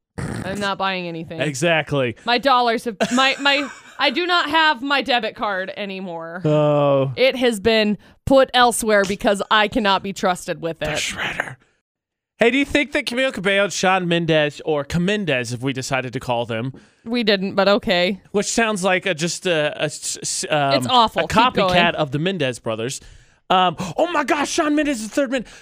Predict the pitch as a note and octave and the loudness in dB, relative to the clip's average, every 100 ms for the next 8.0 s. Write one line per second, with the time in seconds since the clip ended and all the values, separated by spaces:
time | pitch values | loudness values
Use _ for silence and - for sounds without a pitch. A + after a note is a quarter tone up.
0 | _ D#3+ - E3+ A3 G#3+ A3+ G3+ G#3 G3+ | _ -2 2 2 4 2 0 0 2 2
1 | F#3+ D#3+ F3+ E3+ F#3+ G#4 - G#4 - D#4+ | 2 0 -2 0 2 4 2 0 0 0
2 | C#4+ C4+ F4 F#4+ B3+ A3+ B3 C4 E4+ - | 0 2 2 4 2 0 -2 -4 -4 0
3 | A#3 C4 C4+ C#4 B3 B3 B3 A3+ A3 F#3+ | 2 2 0 0 2 2 2 0 0 -2
4 | - F3 E3 E3 F3 E3+ D#3+ - D3 D#3 | -2 -2 -2 -2 0 0 -4 -8 -2 0
5 | D3 C#3 D#3 D3 C#3 C#3+ C#3 D3+ C#3+ C#3 | 0 0 -2 -2 -2 -2 -2 -2 0 0
6 | C#3+ C#3+ - D#3 D3+ - - D3+ D#3+ D#3 | 0 -2 -2 -2 -2 -6 -10 -4 0 0
7 | - C#3+ - C#3 - C#3+ C3 D3+ D3+ | 0 -4 -2 -4 -2 -4 -4 -2 -4